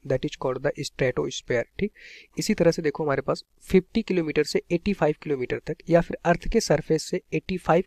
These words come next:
किलोमीटर तक हमारे पास कौन सी, अ, लेयर होती है, that is mesosphere।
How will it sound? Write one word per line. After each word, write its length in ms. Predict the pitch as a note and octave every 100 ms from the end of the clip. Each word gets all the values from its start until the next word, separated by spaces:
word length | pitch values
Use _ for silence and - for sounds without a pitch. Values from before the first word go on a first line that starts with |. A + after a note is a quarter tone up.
| -
किलोमीटर 420 | E3+ D3+ C3 C3
तक 180 | - D3 - - - _ _ _ _ _ _ _ -
हमारे 220 | D#3 D#3+
पास 160 | F3 F3
कौन 160 | E3+ D#3+
सी, 160 | -
अ, 680 | - E3 - - D3 C#3+ D3 - _ _ _ _ _ _ _ _ _ -
लेयर 180 | D#3+ F3
होती 220 | E3+ D#3
है, 80 | F#3
that 180 | D#3 C#3+
is 180 | F#3+ D3
mesosphere। 580 | C#3 D3+ D#3 - B2